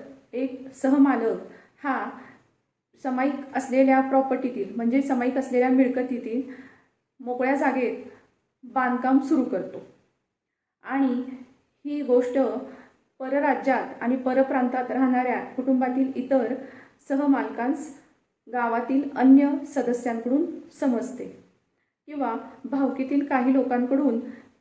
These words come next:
पुणे, मुंबईत राहत असणाऱ्या इतर सदस्यांना ही बातमी कळते की हा सहमालक हा इतर सहहिस्सेदारांची परवानगी न घेता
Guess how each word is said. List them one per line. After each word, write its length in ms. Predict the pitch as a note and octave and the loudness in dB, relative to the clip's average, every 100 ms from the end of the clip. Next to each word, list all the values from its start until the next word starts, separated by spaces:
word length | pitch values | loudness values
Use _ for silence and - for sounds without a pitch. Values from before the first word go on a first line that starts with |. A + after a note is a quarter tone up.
| _ _ _ C4+ | _ _ _ -8
पुणे, 180 | C4 | 0
मुंबईत 380 | C#4 D4 B3+ C4 | 2 4 4 2
राहत 220 | C#4+ C4+ | 2 0
असणाऱ्या 500 | C4 C4 B3+ B3 A#3 | -2 0 2 2 0
इतर 320 | G3 A3+ C4+ C4+ | -2 -2 0 0
सदस्यांना 540 | C#4 A#3+ C4+ B3+ B3+ | -2 -4 -2 0 0
ही 580 | A3 B3+ C4 C4 - - - | -2 0 0 0 -2 -12 -8
बातमी 340 | A#3 A3+ B3 | -8 -4 -4
कळते 640 | B3+ C4+ C4 C4 G3 - - A3+ - - _ _ | 2 4 4 2 0 -2 -8 -8 -12 -20 _ _
की 400 | C#4 B3 A#3+ B3 - - _ _ _ | -6 -4 -4 -8 -16 -20 _ _ _
हा 340 | C#4 B3+ C#4 - - - _ _ _ - | -6 -4 -6 -8 -16 -20 _ _ _ -12
सहमालक 960 | C#4 C#4 C4 A3+ A#3 A#3 G3 - - C#4 | -6 0 2 2 2 0 -2 -8 -6 -2
हा 140 | C4 - | 0 -2
इतर 480 | B3 C#4 C4+ C4+ - | -2 2 2 0 -8
सहहिस्सेदारांची 1160 | - C#4 C4 C4 C#4 C4 B3 B3 A#3+ A#3 - - - - | 0 2 2 2 0 2 2 2 0 -4 -6 -12 -18 -6
परवानगी 440 | B3 A#3+ B3 B3 | -4 0 0 2
न 340 | B3+ A#3+ C#4 C#4 | 2 4 2 2
घेता 480 | C4 A#3 A3 - | 0 0 -6 -6